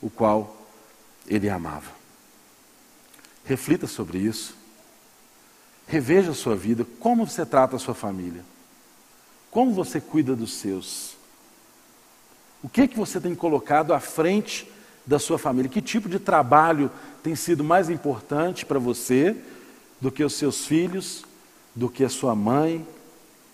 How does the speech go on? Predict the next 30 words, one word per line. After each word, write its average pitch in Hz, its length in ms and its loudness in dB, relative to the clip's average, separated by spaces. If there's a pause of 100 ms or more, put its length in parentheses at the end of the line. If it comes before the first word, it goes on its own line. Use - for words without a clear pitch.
(320)
do 113 140 -4
que 123 100 -4
o 117 60 0
seu 110 200 -4
pai, 135 500 2 (720)
do 107 140 -10
que 123 140 -2
os 117 100 0
seus 107 280 -6
irmãos? 87 760 -12 (1800)
Às 107 180 0
vezes 127 260 4
nós 131 180 2
queremos 123 300 2
ganhar 120 360 6
o 175 60 0
mundo 143 500 -2 (760)
e 123 60 -4
esquecemos 123 720 0
daqueles 117 540 2
que 120 100 -4
Deus 110 240 2
já 120 160 2
nos 143 200 -2
deu, 120 360 6 (480)
estão 117 360 -4
sob 113 280 -6
a 104 60 -4
nossa 170 380 -4
responsabilidade. 131 1120 -6